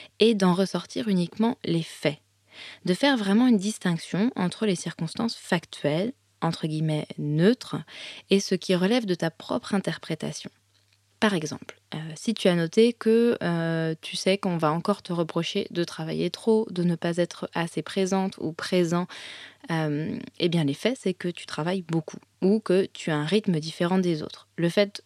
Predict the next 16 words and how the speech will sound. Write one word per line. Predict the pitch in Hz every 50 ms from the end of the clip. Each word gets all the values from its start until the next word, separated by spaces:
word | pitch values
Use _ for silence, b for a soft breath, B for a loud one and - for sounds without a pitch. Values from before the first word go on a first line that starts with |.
| _ -
qu'on | - 165 165
te | 156 - 156
le | 147 143 127 - _ -
reproche, | 151 151 165 170 156 - - 190 214 247 - - 170
eh |
bien, | 156 147 151 151
c'est | - 165
déjà | 147 151 160 185
une | 185 170 156
interprétation | 160 170 - 165 - - 170 160 - 147 151 - - 208 214 233 B B B B B B B 165
de | 151 143 180 175
ta | - 160 143
part. | - - - - - - _ _ _ _ _ _ _ _ _ _ _ _ _ _ _ _ _ _ _ _
Tu | - - 226 -
peux | 247 226
donc | 175 170 165 160